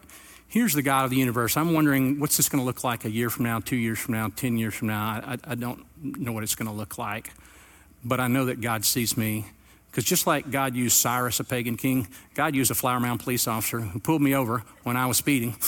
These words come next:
And I have this little word, "Grace has been given."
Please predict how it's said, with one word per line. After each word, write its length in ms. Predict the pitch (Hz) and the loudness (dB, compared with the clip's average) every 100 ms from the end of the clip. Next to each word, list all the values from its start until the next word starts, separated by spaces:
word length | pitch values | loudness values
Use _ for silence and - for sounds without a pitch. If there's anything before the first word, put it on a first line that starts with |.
| - - - - - | -4 -6 -12 -18 -4
And 100 | 139 | 0
I 100 | 131 | 2
have 120 | 139 | 2
this 160 | 143 139 | 2 2
little 180 | 156 151 | 2 2
word, 400 | 147 139 131 120 90 - - - _ _ _ - | 4 4 4 0 -8 -16 -20 -20 _ _ _ -18
"Grace 300 | 143 139 135 | -4 0 2
has 120 | - 113 | 0 -2
been 200 | 120 110 | -2 0
given." 320 | 110 104 | -2 -2